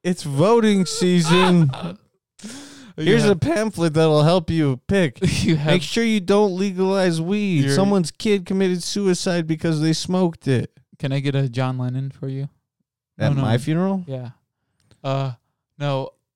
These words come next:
Speaker 1: No, you can get a Kansas impersonator and they have to play Dust in the Wind.
Speaker 2: A Kansas impersonator?
Speaker 1: Yeah, the, the band Kansas that plays the
Speaker 2: A
Speaker 1: song
Speaker 2: Kansas
Speaker 1: Dust in the Wind.
Speaker 2: a Kansas cover band?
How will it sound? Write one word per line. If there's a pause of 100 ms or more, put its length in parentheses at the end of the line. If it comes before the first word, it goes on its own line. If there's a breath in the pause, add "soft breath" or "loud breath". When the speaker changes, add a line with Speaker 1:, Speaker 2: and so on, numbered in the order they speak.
Speaker 1:
No,
you
can
get (160)
a
Kansas
impersonator
and
they
have
to
play
Dust
in
the
Wind. (1300)
Speaker 2:
A
Kansas
impersonator?
Speaker 1:
Yeah, (100)
the,
the
band
Kansas
that
plays
the
Speaker 2:
A
Speaker 1:
song
Speaker 2:
Kansas
Speaker 1:
Dust
in
the
Wind.
Speaker 2:
a
Kansas
cover
band?